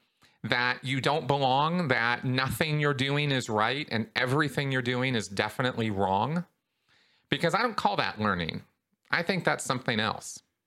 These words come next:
And I think far too many of us have survived an experience like that at university and have come out the other end,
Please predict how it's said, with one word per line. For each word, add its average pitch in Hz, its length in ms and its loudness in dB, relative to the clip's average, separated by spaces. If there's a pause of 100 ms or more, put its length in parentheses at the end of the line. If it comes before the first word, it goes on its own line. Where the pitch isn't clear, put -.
(460)
And 120 440 0
I 135 180 0
think 143 300 -4
far 185 440 2
too 190 220 -4
many 151 280 0
of 98 180 0
us 95 280 0
have 104 260 -2
survived 117 1200 -2
an 110 160 -2
experience 92 680 -4
like 87 280 -4
that 87 400 -2
at 113 260 0
university 95 880 -2 (580)
and 123 100 2
have 120 140 -2
come 190 220 0
out 156 200 0
the 123 160 0
other 110 260 0
end, 98 440 0